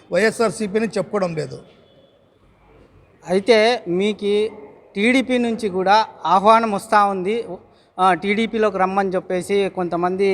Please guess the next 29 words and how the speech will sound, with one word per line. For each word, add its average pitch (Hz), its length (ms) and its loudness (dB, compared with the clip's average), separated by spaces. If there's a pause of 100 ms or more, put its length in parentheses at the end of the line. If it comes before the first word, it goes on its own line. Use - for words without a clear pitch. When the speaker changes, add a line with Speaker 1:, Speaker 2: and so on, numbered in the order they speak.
(840)
Speaker 2:
ఆ, 170 100 2
చెప్తున్నారని 190 640 0
కూడా 190 140 -4
మాకు 190 260 -4
తెలిసింది. 165 440 -4
అంటే 185 240 -4
దాని 175 340 -2
గురించి 214 300 -12
మీరేమంటారు? 156 880 -16 (600)
Speaker 1:
నాకు 165 280 -2
ఇక్కడ 175 240 0
బాగుంది. 185 760 0 (200)
వైఎస్ 175 300 -4
జగన్మోహన్ 175 540 -4
రెడ్డి 165 200 -4
గారు, 151 560 -4 (360)
వాళ్ళ 165 180 0
తండ్రి 175 360 -2
వైఎస్ 170 380 -2
రాజశేఖర 165 360 -4
రెడ్డి 170 200 -4
గారు 156 260 -4
చేసినది 156 600 -4 (360)
ఆరోగ్యశ్రీ, 180 840 0 (720)
ఆ 160 240 -2
కార్యక్రమంలో 185 680 -2
బీద 180 220 0
ప్రజల 202 420 2
కోసము 175 600 -2